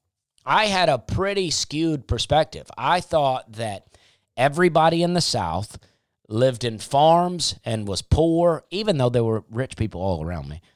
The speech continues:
<laughs> But, uh, and then everything above the Mason-Dixon line was all cities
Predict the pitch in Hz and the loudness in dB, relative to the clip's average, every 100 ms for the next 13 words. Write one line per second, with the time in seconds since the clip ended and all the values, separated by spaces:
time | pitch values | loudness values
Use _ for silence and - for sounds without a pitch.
0 | _ 127 - - 143 120 - 113 - - | _ -4 -2 -4 -8 -8 -12 -16 -4 -2
1 | 127 - - - - - - 117 110 107 | -2 -4 -20 -20 -20 -8 -2 2 2 0
2 | 101 101 92 - _ - 135 147 151 143 | -4 -6 -10 -14 _ 0 0 2 2 2
3 | 139 165 185 196 - 185 165 127 123 135 | 2 0 2 0 4 2 4 -2 2 4
4 | 160 185 147 139 143 147 156 - 135 117 | 6 4 2 -2 0 0 0 0 -2 0
5 | 165 - 151 120 107 90 90 110 - _ | 0 0 -2 -2 -4 -4 -4 -6 -10 _
6 | _ _ _ 135 143 127 - 147 180 226 | _ _ _ -2 0 0 2 6 8 8
7 | 214 - 180 147 135 151 - | 6 2 2 2 2 0 -4